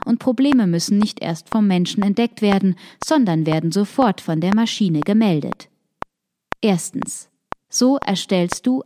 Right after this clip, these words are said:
eine Wertstromanalyse. Das Design deines idealen Wertstroms sollte einem genau geplanten Ablauf folgen. Dieser muss folgende drei Punkte enthalten. Erstens, eine Analyse des Ist-Zustands.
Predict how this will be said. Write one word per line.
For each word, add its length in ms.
eine 340
Wertstromanalyse. 1200
Das 180
Design 480
deines 340
idealen 560
Wertstroms 640
sollte 360
einem 260
genau 360
geplanten 500
Ablauf 460
folgen. 520
Dieser 320
muss 240
folgende 380
drei 180
Punkte 380
enthalten. 640
Erstens, 640
eine 220
Analyse 580
des 240
Ist-Zustands. 1080